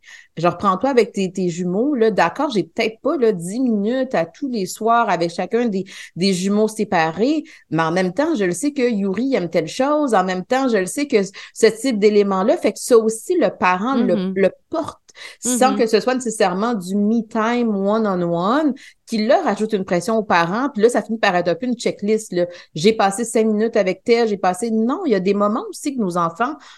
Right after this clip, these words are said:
Speaker 1: n'ont pas besoin d'avoir ce one-on-one-là avec nous. Nous, c'est comme si on voudrait leur imposer. Mais
Speaker 2: Oui.
Speaker 1: est-ce que
Speaker 2: Fait que
Speaker 1: les
Speaker 2: j'ai une
Speaker 1: moments
Speaker 2: fenêtre, là. I have a
Speaker 1: Ouais, c'est ça.
Speaker 2: window. J'ai cinq minutes, veux-tu ? Moi, c'est souvent que ça arrive, ça.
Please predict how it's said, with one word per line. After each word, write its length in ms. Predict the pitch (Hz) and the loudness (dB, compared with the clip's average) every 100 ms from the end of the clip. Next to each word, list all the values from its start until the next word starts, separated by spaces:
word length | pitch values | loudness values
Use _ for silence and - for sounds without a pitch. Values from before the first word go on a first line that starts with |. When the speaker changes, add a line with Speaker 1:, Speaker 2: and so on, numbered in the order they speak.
| _ | _
Speaker 1:
n'ont 240 | 185 214 | 0 0
pas 340 | 214 _ 302 349 | -2 _ 0 2
besoin 540 | 233 208 185 202 262 | 2 0 0 -2 -2
d'avoir 340 | 208 165 180 190 | 0 0 0 -2
ce 140 | 190 | -2
one-on-one-là 1200 | 175 208 220 202 190 185 185 180 180 208 233 - _ | 0 0 0 0 0 0 0 -2 2 2 2 -4 _
avec 400 | 175 170 175 175 - | 0 2 2 0 -2
nous. 400 | 180 196 285 466 - _ | 2 4 4 0 -6 _
Nous, 260 | 196 285 453 | 2 2 0
c'est 180 | - 220 | 0 0
comme 160 | 185 | 0
si 80 | 220 | 0
on 40 | |
voudrait 220 | 190 185 185 | 0 2 2
leur 140 | 170 | 2
imposer. 600 | 165 165 170 156 170 170 - - - | 0 -4 -4 -2 -4 -4 -6 -20 -4
Mais 120 | 170 | 2
Speaker 2:
Oui. 60 | 349 320 | 4 4
Speaker 1:
est-ce 180 | 208 - 330 | 0 -2 -4
que 60 | |
Speaker 2:
Fait 100 | - 262 | 2 4
que 0 | |
Speaker 1:
les 40 | 269 | 6
Speaker 2:
j'ai 60 | |
une 60 | 311 | 4
Speaker 1:
moments 220 | 226 349 | 2 4
Speaker 2:
fenêtre, 240 | 359 - | 2 2
là. 140 | 220 214 - _ | 0 0 -6 _
I 160 | 233 254 | 2 4
have 160 | 285 302 | 2 4
a 80 | 311 | 2
Speaker 1:
Ouais, 80 | 285 | 4
c'est 140 | 294 - | 4 6
ça. 120 | 330 | 6
Speaker 2:
window. 140 | 247 320 - - | 6 4 4 4
J'ai 120 | 269 | 2
cinq 300 | - 370 381 | 2 0 2
minutes, 400 | 370 359 370 480 294 | -2 0 0 0 -2
veux-tu ? 440 | 233 277 330 381 285 | -2 0 0 0 0
Moi, 100 | 403 | 0
c'est 120 | 320 | 2
souvent 160 | 294 320 | 2 0
que 80 | - | 2
ça 100 | 220 | 2
arrive, 340 | 190 226 202 | 2 -2 -2
ça. 220 | - 185 | -2 -2